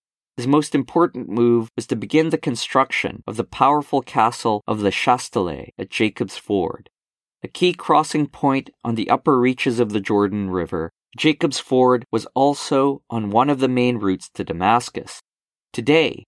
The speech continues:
we think that the Crusader castles mainly served a defensive function. In fact, one of the principal roles of castles was to serve as bases for offensives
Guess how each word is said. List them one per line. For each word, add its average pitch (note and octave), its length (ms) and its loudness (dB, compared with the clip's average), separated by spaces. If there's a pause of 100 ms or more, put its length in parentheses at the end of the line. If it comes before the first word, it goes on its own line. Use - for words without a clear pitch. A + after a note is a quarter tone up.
(140)
we A2+ 100 -4
think F3 400 -2
that - 160 -2
the C3 80 -6
Crusader C#3 560 0
castles A2+ 760 0
mainly D#3 400 2
served C3+ 560 0
a G#2+ 60 2
defensive F#2 580 -8
function. - 580 -4 (460)
In F#2+ 100 -12
fact, - 540 0 (340)
one C3+ 140 0
of D3 100 -2
the D#3 80 2
principal D#3 560 0
roles C3 320 2
of C3 140 -6
castles A2+ 760 0
was A#2 160 -4
to G#2+ 100 -10
serve D3 380 2
as B2 160 0
bases - 640 -2
for - 200 -6
offensives A#2+ 800 0